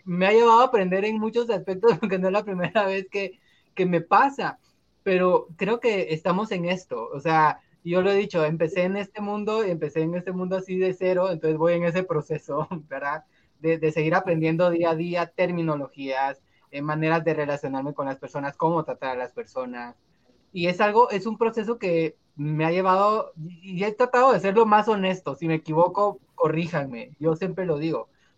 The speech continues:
porque si yo me pongo en una actitud de no, sí, no, creo que no logro nada tampoco, y es una de las anécdotas que les quería <laughs> contar. A todas las chicas de Otrans,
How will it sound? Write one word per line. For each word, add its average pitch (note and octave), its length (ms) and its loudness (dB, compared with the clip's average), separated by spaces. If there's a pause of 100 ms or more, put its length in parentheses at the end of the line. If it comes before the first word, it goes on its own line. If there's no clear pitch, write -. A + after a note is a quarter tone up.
porque E3+ 420 2
si F3 140 -8
yo F3+ 100 2
me G#3+ 140 0
pongo A3 180 2
en A3 80 4
una A3 140 2
actitud F#3+ 340 -2
de F3+ 80 2
no, F3 440 2
sí, F#3+ 240 -6
no, F#3+ 340 -4
creo F#3+ 180 -6
que F3+ 100 -8
no D#3 160 -4
logro D#3+ 300 0
nada D#3 240 -4
tampoco, B2+ 560 -12
y C3+ 120 -8
es D3 120 -8
una F3+ 220 -4
de F3+ 100 0
las D3+ 140 -2
anécdotas D3+ 560 -4
que E3 100 -8
les C#3+ 140 -12
quería C3 300 -12
<laughs> - 180 -20
contar. F#3 580 -10 (1800)
A F3+ 80 -4
todas B3 340 6
las B3 200 0
chicas A#3 300 2
de G#3 60 2
Otrans, G3+ 420 2